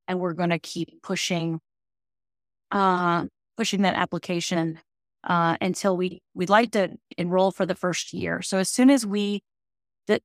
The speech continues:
select the far-, the, the operations that we're gonna be doing, then we would set up an appointment with the planner, let them plan out the thing and, and, you know, get all the paperwork done.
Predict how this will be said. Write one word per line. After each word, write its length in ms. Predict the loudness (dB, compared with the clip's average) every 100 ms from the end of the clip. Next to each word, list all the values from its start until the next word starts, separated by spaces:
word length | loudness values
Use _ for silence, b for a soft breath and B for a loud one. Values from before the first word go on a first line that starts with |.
| -4
select 600 | -4 0 2 2 0 -4
the 100 | -2
far-, 320 | 0 2 2
the, 400 | 2 2 4 4 2
the 160 | 2
operations 760 | 0 0 -2 -2 -2 -6 -6 -4
that 140 | -4
we're 200 | -4 -4
gonna 320 | 0 0 0 -4 -8
be 400 | -6 -4 -6 -10 _ -4
doing, 280 | 0 0 0
then 120 | 0
we 140 | 0
would 260 | -2 -4 -6
set 220 | -2 0
up 80 | 0
an 80 | -2
appointment 460 | -4 -2 -4 -2 -2
with 100 | -4 -2
the 260 | -2 -2 -4
planner, 520 | -4 -2 0 0 -2
let 160 | -2 -4 -2
them 320 | -4 -2 -4 -10 _ _
plan 220 | -4 0
out 180 | 2 0 0
the 200 | -2 -2 -8 -10
thing 280 | -4 0 0
and, 200 | 0 -4 -6 -6
and, 220 | -4 -4 -6 _ -6
you 80 | -2
know, 80 | 0
get 160 | 0 2
all 160 | 2 2
the 100 | 0
paperwork 520 | -4 -4 -4 -4 -4
done. 300 | 0 2 2